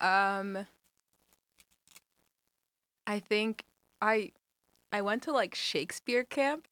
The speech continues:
That's pretty nerdy, but there's, like, a Shakespeare rap for all of his, um,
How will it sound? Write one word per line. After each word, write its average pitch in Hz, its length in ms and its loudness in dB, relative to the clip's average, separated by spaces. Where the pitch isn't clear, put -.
That's 220 240 0
pretty 285 280 4
nerdy, 220 520 2
but 202 140 2
there's, 214 200 6
like, 226 140 0
a 208 40 0
Shakespeare 202 580 0
rap 190 340 4
for 175 260 0
all 185 220 8
of 190 140 6
his, 180 540 0
um, 156 480 2